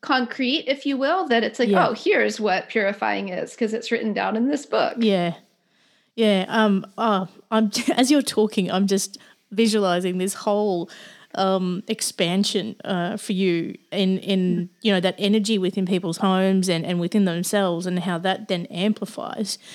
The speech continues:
Speaker 1: Yeah.
Speaker 2: And, uh, the words I'm getting, and, uh, this is a bit weird, right? I, I, I, I'm a marketing medium. I get messages. So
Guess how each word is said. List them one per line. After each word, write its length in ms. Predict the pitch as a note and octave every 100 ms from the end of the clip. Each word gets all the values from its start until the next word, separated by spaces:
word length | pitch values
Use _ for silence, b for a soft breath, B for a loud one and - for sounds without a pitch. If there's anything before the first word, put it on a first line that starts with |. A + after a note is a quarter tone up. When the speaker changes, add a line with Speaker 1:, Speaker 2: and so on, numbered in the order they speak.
| B B B B -
Speaker 1:
Yeah. 60 | F#3+
Speaker 2:
And, 440 | F#3+ G3 F#3+ - -
uh, 220 | F#3 - G3+ F#3+
the 60 | A3
words 260 | A3+ G#3+
I'm 100 | G3+ G3+
getting, 240 | F#3 F3+ G3
and, 260 | F#3 F3+
uh, 100 | - - -
this 100 | G3+
is 60 | F#3+
a 20 |
bit 160 | F#3
weird, 180 | F3+ D#3+
right? 140 | E3+ E3+
I, 300 | F3 F#3+ F3+ _ -
I, 100 | F#3+
I, 120 | F3+ - - F#3+
I'm 80 | E3+
a 60 | G3
marketing 480 | F3+ F3 G#3+ F#3
medium. 320 | E3 D#3 G3 F#3
I 60 |
get 120 | E3
messages. 400 | F3+ E3+ F#3 A3
So 260 | - G#3